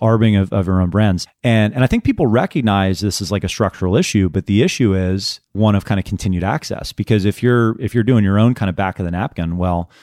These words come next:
if you're in a position where you know that you can exit quickly, then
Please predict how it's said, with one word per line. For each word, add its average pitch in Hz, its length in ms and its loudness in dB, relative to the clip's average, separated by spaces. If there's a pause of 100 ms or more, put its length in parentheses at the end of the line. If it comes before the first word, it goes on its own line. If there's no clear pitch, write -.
(440)
if 101 120 -2
you're 139 140 2
in 120 60 4
a 104 40 0
position 110 400 0
where 98 120 -2
you 95 100 -2
know 98 140 0
that 95 60 -2
you 92 120 -4
can 85 140 -8
exit 92 260 -6
quickly, 90 680 -6
then 95 680 -2